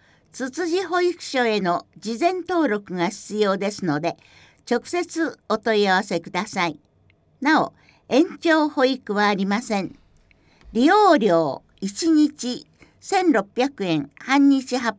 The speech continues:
百円。利用料は利用する当日に保育所でお支払いください。前年度市町村民税非課税世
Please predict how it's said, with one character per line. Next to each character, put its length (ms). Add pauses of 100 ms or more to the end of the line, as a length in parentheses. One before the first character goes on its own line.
百 280
円。 200 (720)
利 120
用 240
料 280
は 260
利 220
用 180
す 160
る 180
当 220
日 360
に 200 (380)
保 160
育 180
所 220
で 260
お 100
支 120
払 320
い 80
く 140
だ 120
さ 200
い。 120 (960)
前 320
年 320
度 220 (120)
市 180
町 280
村 380
民 420
税 360 (260)
非 180
課 220
税 320
世 260